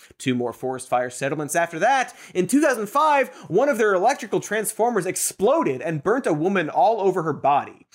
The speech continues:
She was literally just walking down the street when a fucking fireball hit her like she was getting mugged by Liu Kang. It blew a manhole cover thirty feet into the air. The explosion was caused by water eroding their equipment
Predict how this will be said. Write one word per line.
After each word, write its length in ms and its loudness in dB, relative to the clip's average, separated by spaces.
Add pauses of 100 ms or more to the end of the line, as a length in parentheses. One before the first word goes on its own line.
(140)
She 120 -4
was 120 -2
literally 400 0
just 200 -10 (160)
walking 420 0
down 180 -2
the 80 -6
street 460 -6
when 120 -10
a 40 -16
fucking 340 -2
fireball 760 -2
hit 140 -2
her 240 -4 (120)
like 140 -2
she 100 -2
was 140 -2
getting 400 -4
mugged 300 0
by 140 2
Liu 240 0
Kang. 640 -4 (300)
It 140 -2
blew 200 2
a 40 0
manhole 400 0
cover 420 -4 (100)
thirty 440 0
feet 440 -2
into 180 0
the 180 0
air. 520 -2 (260)
The 80 2
explosion 540 -2
was 140 -16
caused 440 -2
by 220 -10
water 540 0
eroding 520 -2
their 160 -8
equipment 580 -8